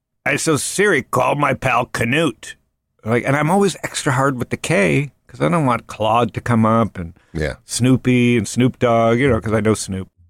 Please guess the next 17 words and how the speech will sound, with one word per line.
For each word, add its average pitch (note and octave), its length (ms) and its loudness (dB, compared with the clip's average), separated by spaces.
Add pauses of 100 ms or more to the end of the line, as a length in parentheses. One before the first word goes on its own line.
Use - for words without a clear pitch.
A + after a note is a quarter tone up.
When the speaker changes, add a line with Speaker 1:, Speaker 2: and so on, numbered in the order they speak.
(120)
Speaker 1:
And, D#3 560 2
um, D#3+ 680 2 (520)
sure - 200 -2
enough, A#3+ 180 2
she - 100 -8
goes, B2+ 160 2
"Yeah, G#3+ 200 2 (380)
I'll G#2 180 0
pull B2 200 0
up F3 140 -2
Newt." G#3+ 300 2 (680)
And D3+ 200 2
I'm E3 180 2
like, E3+ 240 0
"That's - 260 -16
so, F3 360 -2 (120)
that, - 160 -8